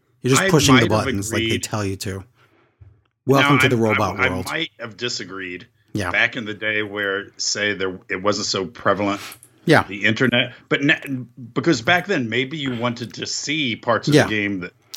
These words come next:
Speaker 1: And
Speaker 2: and you
Speaker 1: I,
Speaker 2: just didn't have
Speaker 1: and
Speaker 2: time.
Speaker 1: listen,
Speaker 2: But
Speaker 1: no,
Speaker 2: now you can go
Speaker 1: yeah.
Speaker 2: on YouTube and see
Speaker 1: Right.
Speaker 2: it. So
Speaker 1: And
Speaker 2: why
Speaker 1: no
Speaker 2: are
Speaker 1: off-,
Speaker 2: you
Speaker 1: listen,
Speaker 2: doing
Speaker 1: and no offense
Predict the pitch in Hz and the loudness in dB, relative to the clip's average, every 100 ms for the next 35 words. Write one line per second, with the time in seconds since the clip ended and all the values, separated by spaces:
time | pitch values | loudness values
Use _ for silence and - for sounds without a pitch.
0 | - - - 254 - 220 - 110 98 98 | -14 -10 6 8 8 4 0 -2 2 8
1 | 110 - 139 - 113 175 160 190 226 185 | 10 8 4 -2 4 6 8 8 6 0
2 | 131 110 160 120 113 - - 123 190 - | -2 4 6 6 2 -10 -8 -6 -6 -10
3 | 92 95 - 151 170 120 95 98 90 95 | -12 -12 -2 8 8 8 4 -4 -2 8
4 | 185 202 269 107 113 151 131 120 - _ | 10 12 10 6 2 4 4 4 -4 _
5 | _ - 180 214 233 - - 180 156 - | _ 6 10 10 8 4 6 6 6 2
6 | - | 0